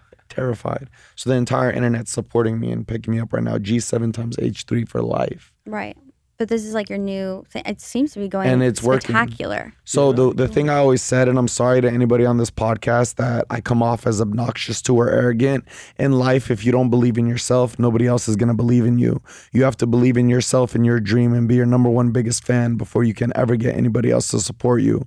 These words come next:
Speaker 2: That's literally how it has to be. So I can't sit up here and give
Speaker 1: Yeah.
Speaker 2: you guys a fake humble. I am humble. I pray to God every day. I pray five times a day. I'm very grateful. But I also am adamant and stand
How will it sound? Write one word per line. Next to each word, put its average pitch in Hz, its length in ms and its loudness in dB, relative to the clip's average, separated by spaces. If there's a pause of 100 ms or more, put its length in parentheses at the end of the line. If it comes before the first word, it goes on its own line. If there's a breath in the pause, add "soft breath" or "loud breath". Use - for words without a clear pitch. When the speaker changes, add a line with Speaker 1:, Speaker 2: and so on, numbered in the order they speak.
(360 loud breath)
Speaker 2:
That's 120 280 -2
literally 120 340 4
how 120 160 2
it 117 60 0
has 117 240 0
to 117 80 -4
be. 117 320 2 (240 loud breath)
So 123 140 -2
I 123 60 2
can't 135 300 -2
sit 139 180 2
up 123 160 0
here 127 200 2
and 120 140 2
give 113 100 2
Speaker 1:
Yeah. 123 60 2
Speaker 2:
you 117 40 4
guys 123 180 4
a 120 80 2
fake 123 320 0
humble. 120 400 2
I 120 160 0
am 131 200 2
humble. 117 480 0 (260 loud breath)
I 117 60 0
pray 131 220 2
to 127 100 4
God 123 260 2
every 120 200 2
day. 117 180 2
I 117 80 0
pray 117 220 -2
five 120 280 -2
times 120 280 0
a 120 60 0
day. 123 360 0 (280 loud breath)
I'm 113 140 2
very 127 240 4
grateful. 117 600 -2 (260 soft breath)
But 127 380 2
I 117 80 -4
also 120 720 0
am 113 440 -2 (100)
adamant 123 440 0
and 117 100 -2
stand 113 480 0